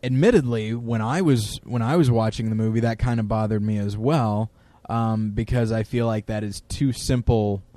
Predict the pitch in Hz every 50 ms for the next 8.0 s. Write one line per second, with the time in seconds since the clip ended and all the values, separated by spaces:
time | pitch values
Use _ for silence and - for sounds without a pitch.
0 | - _ _ _ _ _ - 117 120 117 113 113 113 110 107 92 - - - 113
1 | 113 117 98 85 85 - 110 95 95 92 87 95 98 - - 107 98 95 95 95
2 | 104 101 101 101 98 95 - 113 104 - 101 - - 117 107 104 - 104 - -
3 | 107 98 95 95 95 95 95 98 - _ - _ _ _ _ _ _ _ _ _
4 | - - - 120 113 110 107 117 117 117 117 110 104 98 95 92 90 90 - -
5 | - _ _ - - _ - - 110 110 98 107 107 107 107 98 101 104 110 104
6 | 104 107 104 104 101 98 95 - - - - - - - _ _ _ _ _ _
7 | _ _ _ _ - - _ - 101 98 95 95 95 92 92 90 92 92 87 82